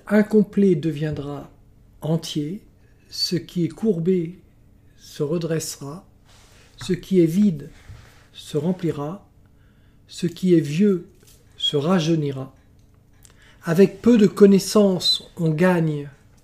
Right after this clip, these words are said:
la paix du Tao. Avec beaucoup de savoir, on s'égare dans la confusion.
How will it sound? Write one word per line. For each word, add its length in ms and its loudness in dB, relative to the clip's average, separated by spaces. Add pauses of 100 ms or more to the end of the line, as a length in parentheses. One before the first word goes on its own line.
(140)
la 160 -4
paix 400 4
du 180 -8
Tao. 400 -4 (1400)
Avec 580 2
beaucoup 680 0
de 180 -4
savoir, 1040 -4 (600)
on 80 -2
s'égare 600 0
dans 180 -6
la 160 -6
confusion. 880 -4